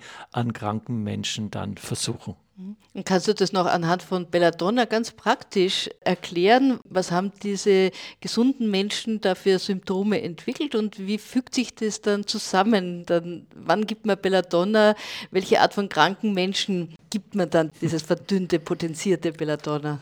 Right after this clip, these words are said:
Speaker 1: Also die erste Geschichte ist, dass wir in, in meiner Berufsfachschule für Naturheilweisen einen Belladonna-Arzneimittelversuch gemacht haben. Also es war keine doppelverblindete Studie. Also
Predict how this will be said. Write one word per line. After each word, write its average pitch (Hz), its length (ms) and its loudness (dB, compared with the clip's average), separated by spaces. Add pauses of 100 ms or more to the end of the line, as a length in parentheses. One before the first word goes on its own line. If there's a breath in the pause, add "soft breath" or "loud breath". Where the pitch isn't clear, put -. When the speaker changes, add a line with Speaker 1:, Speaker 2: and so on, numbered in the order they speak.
(160)
Speaker 1:
Also 117 240 0
die 123 160 -2
erste 156 840 0
Geschichte 143 460 -2
ist, 143 340 0
dass 117 220 -8
wir 123 180 0
in, 117 300 -2
in 127 340 -6
meiner 107 300 0
Berufsfachschule 123 920 -4
für 120 160 -8
Naturheilweisen 120 1000 -4 (460 loud breath)
einen 120 300 0
Belladonna-Arzneimittelversuch 120 1900 -2
gemacht 139 320 -6
haben. 131 220 -4
Also 107 220 -6
es - 180 -10
war 107 200 -4
keine 101 480 -6 (520 loud breath)
doppelverblindete 151 840 4
Studie. 143 380 -2
Also 113 240 -2